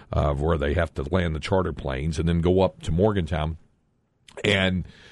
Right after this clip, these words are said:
get in there, and there's the quote-unquote snack, and there's this big spread laid out, and, and I'm looking, I'm thinking, "Ah, I'll, I'll probably just nibble a little here, nibble a little there," and then somebody says, "Hey, they got butterscotch pudding." And I went, "What?" And I went down there, and there was this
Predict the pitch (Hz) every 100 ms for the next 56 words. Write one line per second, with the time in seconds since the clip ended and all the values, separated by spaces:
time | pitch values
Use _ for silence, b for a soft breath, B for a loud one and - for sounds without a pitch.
0 | B - 113 110 104 101 95 95 - 87
1 | - 104 92 - 98 - - - 113 87
2 | 76 - B B B - 85 85 - -
3 | - 85 95 - - 117 110 95 85 80
4 | 80 85 _ _ _ _ _ _ 101 95
5 | 92 90 87 87 92 92 92 90 82 82
6 | 104 139 151 135 113 90 87 71 90 85
7 | 73 78 82 82 87 82 82 82 80 78
8 | 78 82 82 78 73 76 73 B B B
9 | 95 98 87 90 82 85 78 185 240 147
10 | 226 117 180 165 - 175 - 175 180 101
11 | 85 71 - 98 131 - B B B 95
12 | 113 127 139 143 120 107 95 78